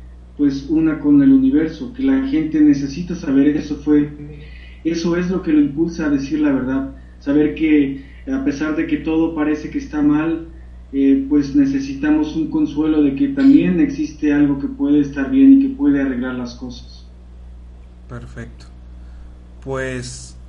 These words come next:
Speaker 2: me gustaría seguir platicando.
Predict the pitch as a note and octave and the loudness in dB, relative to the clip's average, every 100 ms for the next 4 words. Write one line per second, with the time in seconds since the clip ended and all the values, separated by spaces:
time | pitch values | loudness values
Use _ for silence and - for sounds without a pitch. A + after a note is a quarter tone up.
0 | - - - - - - - - - C#3 | -18 -18 -18 -20 -20 -20 -20 -20 -14 -12
1 | C3 B2+ - C#3 D3+ F3 F3 F3 D#3 D3+ | -10 -10 -6 -6 -4 -2 -4 -4 -8 -8
2 | - E3+ C#3+ C3 C#3+ C#3+ D3+ D#3+ D#3+ D#3+ | -8 -8 -10 -6 -6 -6 -8 -8 -6 -6
3 | D3+ C#3+ B2+ B2+ | -4 -4 -6 -8